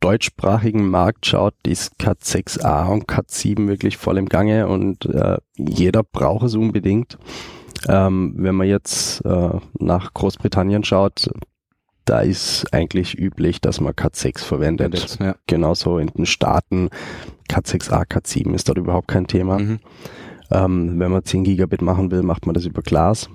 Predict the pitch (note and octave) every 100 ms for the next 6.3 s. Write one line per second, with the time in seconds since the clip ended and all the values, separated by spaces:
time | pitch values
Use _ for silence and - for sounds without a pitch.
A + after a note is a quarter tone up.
0 | - - - - - - - E2+ E2 D#2+
1 | - - E2+ A#1+ F2+ F2+ - - F2 -
2 | - - G#2+ - - - _ - - F#2
3 | F#2 - - F2 E2+ - F#2 F2+ F#2+ F#2
4 | F2+ - - - D#2 - - - - -
5 | _ - G2 - F#2+ F#2 - E2+ E2+ -
6 | - B1